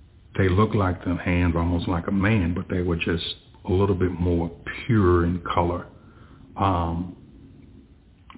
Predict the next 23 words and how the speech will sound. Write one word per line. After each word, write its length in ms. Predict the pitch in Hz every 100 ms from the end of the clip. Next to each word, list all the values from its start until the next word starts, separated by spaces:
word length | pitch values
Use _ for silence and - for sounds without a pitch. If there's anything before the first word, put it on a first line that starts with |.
| -
and 160 | 117 104
when 100 | 107
it 120 | 104
went 200 | 120 135
to 80 | 98
press 340 | - - 120 -
down 280 | 117 117 107
on 180 | 87 90
me, 200 | 90 87 - - - -
it 80 | -
was 160 | 104 98
as 200 | 104 95
if 180 | 101 101
there 100 | 107
was 140 | 90 85 -
something 380 | 120 110 101 92
that 140 | 90
was 180 | 87 85 - - -
on 300 | 113 120 85
me 220 | - 147 - - - - - _ _ - - -
that 360 | - 90 92 -
prevented 640 | - 85 90 107 139 135
it 140 | 98